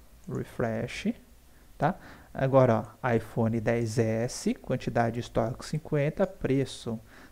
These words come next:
tralalá, que foram os campos que eu alterei aqui na minha base de dados, tá?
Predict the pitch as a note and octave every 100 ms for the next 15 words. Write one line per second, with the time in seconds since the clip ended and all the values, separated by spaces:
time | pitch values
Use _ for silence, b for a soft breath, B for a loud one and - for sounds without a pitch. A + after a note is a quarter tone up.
0 | - - B2 A#2+ A#2 C3+ - G3+ G3+ -
1 | D#3+ D#3 - D#3+ - - b b b b
2 | - C#3+ B2+ D3 A#2 A2+ D3+ C3 - A#2
3 | A2+ A2 A2+ E3+ - - - C#3+